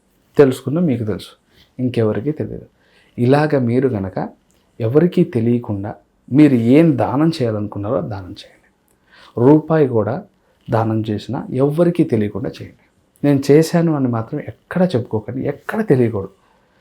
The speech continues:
అలా మీరు గుప్త దానము అనేటటువంటిది చేయటం మీ జీవితంలో ఒక పనిగా, ఒక ఆచరణగా పెట్టుకుంటూ ఉండండి. హండ్రెడ్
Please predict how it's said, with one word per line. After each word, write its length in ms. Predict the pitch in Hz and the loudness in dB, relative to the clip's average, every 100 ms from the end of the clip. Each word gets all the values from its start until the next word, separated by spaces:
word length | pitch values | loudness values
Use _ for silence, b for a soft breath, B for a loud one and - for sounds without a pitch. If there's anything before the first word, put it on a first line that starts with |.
| b b - | b b -2
అలా 240 | 139 156 | 0 2
మీరు 240 | 151 147 | 0 0
గుప్త 500 | 156 127 131 - - | 0 -2 -4 -2 0
దానము 520 | 170 123 123 123 127 120 | 2 0 -2 -2 -2 -2
అనేటటువంటిది 800 | 113 113 113 - 107 104 123 151 - | -4 -6 -8 -6 -6 -4 -6 -8 -6
చేయటం 300 | 107 107 107 - _ b b b b | -6 -4 -6 -8 _ b b b b
మీ 220 | 127 120 | 2 2
జీవితంలో 760 | 120 127 143 151 123 113 151 185 - _ _ _ _ - | 0 0 0 -2 -2 0 0 -2 -10 _ _ _ _ -6
ఒక 180 | 120 139 - - _ _ - | -2 0 0 -4 _ _ -4
పనిగా, 440 | 110 113 120 113 - b b b | -2 2 2 0 -4 b b b
ఒక 160 | 120 127 117 107 104 98 - 113 | -2 2 2 2 -2 -4 -2 0
ఆచరణగా 500 | 135 143 131 120 123 | 0 2 0 2 0
పెట్టుకుంటూ 520 | 135 113 - 110 110 | -2 -6 -6 -6 -6
ఉండండి. 480 | 104 98 98 120 196 - _ _ _ _ | -8 -8 -8 -8 -10 -14 _ _ _ _
హండ్రెడ్ 440 | - - 139 160 | -10 -4 -2 0